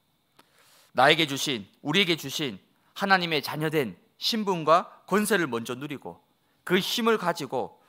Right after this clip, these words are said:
또 다른 생명을 치유하고 살리는 바로 구원의 역사를 이루어 나가는 것이 하나님의 기쁘신 뜻이요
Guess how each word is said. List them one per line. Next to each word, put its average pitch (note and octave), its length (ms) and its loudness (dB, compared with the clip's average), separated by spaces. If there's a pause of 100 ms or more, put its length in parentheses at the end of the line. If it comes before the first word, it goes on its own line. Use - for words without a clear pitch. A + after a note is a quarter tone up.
(160)
또 A3+ 160 6
다른 D3 300 2
생명을 G3+ 580 -4 (680)
치유하고 E3+ 580 2
살리는 D3 560 -6 (480)
바로 A#2 200 -6
구원의 E3 420 0
역사를 D#3+ 540 0 (200)
이루어 G3+ 260 0
나가는 C3+ 400 -4
것이 C3+ 420 -10 (640)
하나님의 D#3 400 0
기쁘신 C#3+ 460 -12
뜻이요 F3+ 500 -4